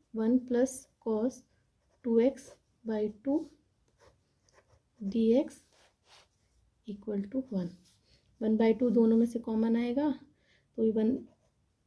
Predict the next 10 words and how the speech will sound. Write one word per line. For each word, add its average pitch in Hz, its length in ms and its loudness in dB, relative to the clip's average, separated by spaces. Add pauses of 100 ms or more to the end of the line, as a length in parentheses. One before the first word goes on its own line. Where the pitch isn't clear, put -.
(1160)
टू 208 140 0 (140)
स्क्वायर 226 380 0
हो 226 60 6
जाएगा 233 240 4
या 240 140 0
फ़ोर 226 280 4
हो 233 80 6
जाएगा, 277 400 -2 (1120)
फ़ोर 302 260 2 (2750)
minus 226 600 0